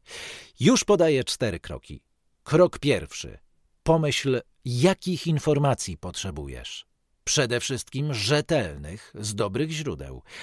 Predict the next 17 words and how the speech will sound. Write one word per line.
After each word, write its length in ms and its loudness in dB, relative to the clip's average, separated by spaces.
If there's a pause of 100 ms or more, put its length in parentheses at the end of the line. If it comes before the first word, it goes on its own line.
(140)
Istnieje 560 4
cała 300 2
masa 300 2
źródeł, 460 2
które 280 0
zamiast 380 -2
informować, 760 0
dezinformują 1120 0 (340)
i 340 4 (120)
tylko 520 0
skutecznie 720 0
karmią 400 -4
nasz 240 -10
lęk. 460 -16 (300)
Selekcjonuj 1000 2
informacje 720 0
wiarygodne 720 0